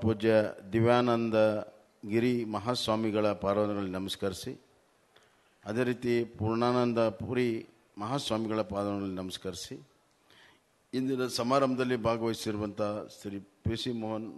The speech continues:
ಮಾನ್ಯ ಸಂಸತ್ ಸದಸ್ಯರು, ಸಮಾಜದ ಹಿತರಕ್ಷಕರು, ಶ್ರೀ ಬಿ ಎಸ್ ಸೋಮಶೇಖರ್ ರಾಜ್ಯ ಅಧ್ಯಕ್ಷರು, ಎಸ್ ಹರೀಶ್ ಅವರೇ, ಎಂ ಡಿ ಲಕ್ಷ್ಮೀನಾರಾಯಣ ಅವರೇ,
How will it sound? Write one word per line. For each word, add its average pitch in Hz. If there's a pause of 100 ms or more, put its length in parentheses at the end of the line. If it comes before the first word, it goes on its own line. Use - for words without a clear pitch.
ಮಾನ್ಯ 107 (280)
ಸಂಸತ್ 107
ಸದಸ್ಯರು, 110 (680)
ಸಮಾಜದ 113 (100)
ಹಿತರಕ್ಷಕರು, 107 (1200)
ಶ್ರೀ 104 (100)
ಬಿ 120
ಎಸ್ 123 (480)
ಸೋಮಶೇಖರ್ 113
ರಾಜ್ಯ 110
ಅಧ್ಯಕ್ಷರು, 101 (920)
ಎಸ್ 117 (100)
ಹರೀಶ್ 113
ಅವರೇ, 101 (1200)
ಎಂ 113 (100)
ಡಿ 139 (420)
ಲಕ್ಷ್ಮೀನಾರಾಯಣ 113
ಅವರೇ, 95